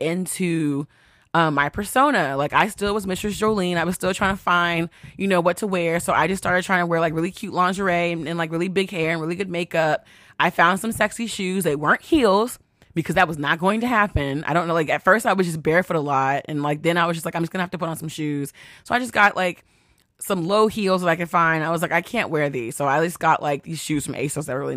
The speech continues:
nice, um, that I used to stomp this man's balls in. And I don't know if I have enough time to share that story because this is kinda running a little bit long. And I don't wanna, like, talk about, maybe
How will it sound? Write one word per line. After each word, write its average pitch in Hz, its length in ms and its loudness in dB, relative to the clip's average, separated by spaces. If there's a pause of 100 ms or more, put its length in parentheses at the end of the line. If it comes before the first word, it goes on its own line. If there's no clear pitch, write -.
(120)
nice, 101 240 -8 (420)
um, 156 380 2
that 151 100 2
I 151 40 2
used 156 360 -2
to 156 60 -2
stomp 147 360 -2
this 156 160 -4
man's 143 280 -4
balls 135 400 -2
in. 123 160 -8
And 131 80 -8
I 135 60 -2
don't 151 140 0
know 147 100 -2
if 135 100 -10
I 147 80 -2
have 143 200 -2
enough 143 180 -8
time 143 340 -6
to 143 80 -12
share 143 260 -6
that 135 200 -4
story 131 340 -6
because 135 400 -6
this 170 180 -4
is 214 120 0
kinda 185 260 -6
running 170 260 -6
a - 20 -6
little 151 140 -6
bit 127 160 -8
long. 143 300 -6
And 135 80 -10
I 143 40 -6
don't 160 220 -8
wanna, 147 140 -6
like, 139 180 -8
talk - 220 -6
about, 147 120 -8
maybe 269 320 -2